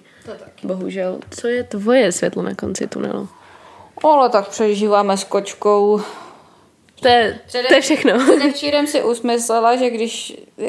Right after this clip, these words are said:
Speaker 1: já vždycky ve-, večer, tak jako než jdu spát, tak si tak na hodinu ještě sednu na postel a poslouchám písničky na notebooku,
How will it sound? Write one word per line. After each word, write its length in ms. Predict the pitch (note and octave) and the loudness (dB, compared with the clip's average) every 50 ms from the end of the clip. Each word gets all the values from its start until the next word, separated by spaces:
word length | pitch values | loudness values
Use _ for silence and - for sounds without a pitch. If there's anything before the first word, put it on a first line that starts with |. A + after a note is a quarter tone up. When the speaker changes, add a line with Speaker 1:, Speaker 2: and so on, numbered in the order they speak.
| - - G#3+ G#3+ G3+ G3 F#3 G3 G3+ | -8 -8 -12 -14 -14 -14 -14 -14 -6
Speaker 1:
já 140 | G3+ A3 A3 | -2 -2 -2
vždycky 440 | A3 A3 G#3 G#3+ G#3 - - A#3+ A#3 | -2 -2 -4 -6 -6 -4 -6 -6 -4
ve-, 140 | G#3+ G3+ - - | -4 -6 -6 -4
večer, 400 | F#3+ G3+ F#3+ F#3+ - A#3 A3 G#3+ | -4 -4 -4 -4 -4 -4 -4 -4
tak 180 | - G#3+ G#3 G#3 | -4 -6 -6 -6
jako 220 | G3+ G3+ G#3+ G#3+ | -8 -8 -8 -8
než 180 | G#3 G3+ G#3 G3+ | -6 -8 -8 -10
jdu 140 | G#3+ A3+ | -10 -10
spát, 320 | A3 - - - - - F#3 | -10 -8 -4 -2 -2 -2 -2
tak 140 | G3+ G#3 G3+ | -4 -8 -8
si 120 | - G#3 | -10 -8
tak 200 | G#3 G#3 G#3 G3+ | -8 -8 -8 -8
na 120 | G#3 F#3+ G3 | -10 -10 -8
hodinu 340 | G3+ G#3 G3 G#3 G#3 G#3 G3+ | -8 -10 -10 -10 -10 -8 -10
ještě 240 | G3+ G3+ - G#3+ | -10 -8 -10 -10
sednu 300 | G#3 - G3+ F#3+ G#3 G#3+ | -8 -6 -6 -6 -4 -4
na 120 | G#3 G3 G3 | -4 -4 -4
postel 460 | G3 - G3 G3 - - G3 G3+ G#3 | -4 -6 -8 -8 -6 -6 -2 -2 0
a 60 | G#3 | -2
poslouchám 520 | G3+ G3+ G3 G3 - G3 G3 - G#3+ A3 G#3+ | -2 -4 -8 -8 -8 -8 -6 -6 -6 -6 -6
písničky 500 | - F3+ F3+ - F#3 F3+ - - - F#3 | -10 -12 -12 -14 -14 -14 -14 -14 -12 -10
na 100 | F#3 F#3 | -8 -8
notebooku, 580 | F#3 F#3 F#3+ F#3 F#3 - F#3+ F#3+ - B3 - | -8 -8 -8 -10 -12 -14 -14 -12 -10 -10 -10